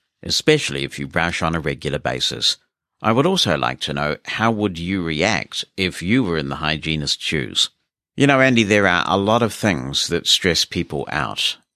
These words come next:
and one of those is going to the dentist. Some people are terrified of going to the dentist, whether they've had a traumatic experience or not. For some, there is something about going to the dentist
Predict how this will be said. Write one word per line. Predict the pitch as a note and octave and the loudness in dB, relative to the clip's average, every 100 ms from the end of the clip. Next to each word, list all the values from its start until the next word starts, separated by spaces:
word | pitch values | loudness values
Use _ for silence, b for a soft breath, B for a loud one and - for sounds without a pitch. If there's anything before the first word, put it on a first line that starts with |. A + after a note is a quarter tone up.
| _ | _
and | D#2+ E2 D#2 D#2+ D2+ | -2 0 0 -2 -4
one | D2 F2 F#2 | -2 0 0
of | E2 | 0
those | D2 C#2 D2 | 0 0 -2
is | D2+ C#2 | -2 0
going | D#2 D2+ | 0 0
to | D2+ | -4
the | D2 | -6
dentist. | D2 C2+ - A#1 - | -4 -6 -6 -6 -2
Some | - G#2+ A2 G#2+ | 0 2 2 0
people | - F#2+ - F#2 - | -2 -4 0 -2 0
are | D#2+ E2+ - - | -4 -4 -6 -10
terrified | - - F2+ D#2+ - B1 A1+ - - - | -6 -2 0 0 0 -2 -2 -4 -12 -12
of | D#2+ D2 | -10 -4
going | C#2+ B1+ C#2 | -2 -2 -6
to | C2 | -8
the | C#2 | -10
dentist, | C2 B1 A#1 G#1+ - - b b b | -8 -8 -8 -8 -8 -10 b b b
whether | E2+ G#2 G2+ | 2 2 4
they've | F#2 F2 | 2 0
had | G2+ G2+ | 0 0
a | F2+ | 0
traumatic | - E2+ F2 F#2+ E2+ | -2 -2 0 0 -2
experience | E2+ - - E2 D#2+ D2+ | -4 -4 -2 -2 -2 -4
or | D2 C2+ | -6 -4
not. | E2 G2 - b b b b | -2 -2 -6 b b b b
For | - E2 | -8 -2
some, | - A2+ A2+ A2+ E2 | 0 2 2 0 -2
there | D#2 | -4
is | E2 | -2
something | - A#2 B2 A2 G#2+ | -2 -4 -2 -2 -2
about | - D#2+ D#2+ D2+ G2 - - | -4 -2 0 0 -2 -8 -4
going | G#2 F2 F#2 F2+ | 0 0 0 -2
to | E2+ | -4
the | E2+ | -4
dentist | D#2+ E2+ E2+ G2+ - | 0 0 0 -2 -2